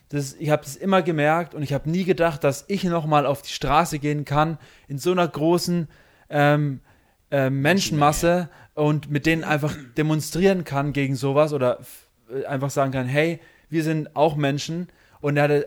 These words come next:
Speaker 1: also wirklich so voll in Trauer, so, „Ich hab nie gedacht, dass es nochmal funktioniert. Ich hab gedacht, dass es meine Kinder erst wieder können.“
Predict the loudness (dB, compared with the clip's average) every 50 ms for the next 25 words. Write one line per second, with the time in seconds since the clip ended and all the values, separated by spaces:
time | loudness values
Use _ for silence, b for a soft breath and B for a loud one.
0 | -4 -4 -6 -4 -4 -4 -4 -4 -4 -4 -6 -8 -8 -6 0 0 0 0 0 -6
1 | -8 -6 -4 -2 -2 0 -2 -4 -6 -8 -10 -10 -10 -12 -10 -10 -8 -8 -6 -4
2 | -4 -4 -4 -6 -10 -12 -12 -10 -8 -6 -4 -4 -6 -4 -6 -6 -6 -4 -4 -2
3 | -2 -2 -2 -2 -4 -4 -4 -4 -6 -8 -8 -8 -6 -4 -2 2 4 2 2 2
4 | -6 -10 -10 -12 -14 -10 -8 -6 -4 -4 -4 -6 -8 _ -6 0 2 4 4 6
5 | 4 4 2 2 -4 -6 -6 -10 -8 -8 -8 -8 -6 -6 -4 -4 -4 -6 -6